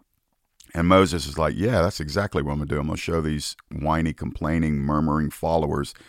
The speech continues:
that I still got the power of God in my life." And so Moses, in doing the work that God had assigned him to do, Moses gets in the flesh. God had told him to do what? "Speak to the rock and the water will come."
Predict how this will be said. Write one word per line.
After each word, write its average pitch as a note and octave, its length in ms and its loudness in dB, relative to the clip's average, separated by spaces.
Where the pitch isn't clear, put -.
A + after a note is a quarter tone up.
that - 80 -2
I F2+ 100 6
still G2 320 2
got F2+ 160 2
the C#2+ 80 -4
power E2 320 4
of D#2 60 0
God F2+ 180 6
in E2 60 4
my D2+ 80 0
life." D2+ 220 -2
And F2+ 100 -2
so F2+ 160 6
Moses, F2+ 840 4
in E2+ 220 2
doing G#2+ 440 4
the F#2 100 4
work F#2+ 340 4
that - 140 -4
God E2+ 220 4
had D#2+ 120 0
assigned F#2 360 0
him D#2+ 80 -2
to D#2 100 -2
do, A2 240 2
Moses G2+ 480 4
gets - 220 -4
in F#2+ 80 -2
the F2 80 -2
flesh. - 420 -4
God A2 180 8
had A2 140 4
told G#2 200 2
him E2 120 0
to D#2 80 0
do E2 120 2
what? D#2+ 280 0
"Speak - 640 0
to G#2 160 6
the E2+ 140 2
rock D#2+ 320 4
and D#2+ 80 -2
the D2+ 40 0
water D#2 280 4
will C2+ 100 -2
come." B1 300 -6